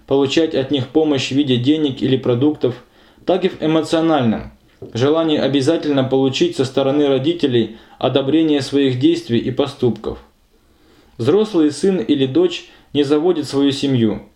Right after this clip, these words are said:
Иногда они вступают в брак, но он очень быстро разваливается из-за вмешательства родителей. Подобная зависимость может проявляться как в материальном плане – жить вместе с родителями,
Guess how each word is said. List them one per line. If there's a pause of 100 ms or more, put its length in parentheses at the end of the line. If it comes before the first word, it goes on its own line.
(600)
Иногда
они
вступают
в
брак, (200)
но
он
очень
быстро
разваливается
из-за
вмешательства
родителей. (380)
Подобная
зависимость (120)
может
проявляться
как
в
материальном
плане – (560)
жить
вместе
с
родителями,